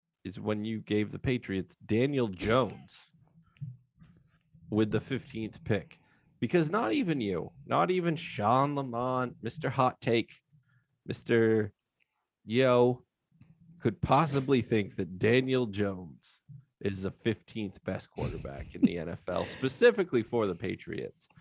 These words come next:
I picked Dak Prescott for the Eagles. Was I being a dick about it? Yeah, I was. But that's more realistic than Daniel Jones being the fifteenth best quarterback in the league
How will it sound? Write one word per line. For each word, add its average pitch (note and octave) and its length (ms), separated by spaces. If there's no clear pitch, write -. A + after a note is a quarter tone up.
I E4+ 160
picked - 280
Dak D3+ 280
Prescott B2 480
for A#2 100
the G#2 80
Eagles. G2 500
Was E3+ 180
I G3 120
being A3 240
a G#3 80
dick E3+ 220
about D#3 260
it? B2+ 80
Yeah, G2 260
I D#2+ 60
was. - 180
But E3+ 440
that's B2+ 300
more D3+ 300
realistic D#3 760
than G#2 300
Daniel F3+ 600
Jones A#2+ 640
being G#2+ 400
the F#2+ 100
fifteenth C#3 760
best A#2 280
quarterback G#2 540
in G2 100
the F#2+ 80
league F2+ 280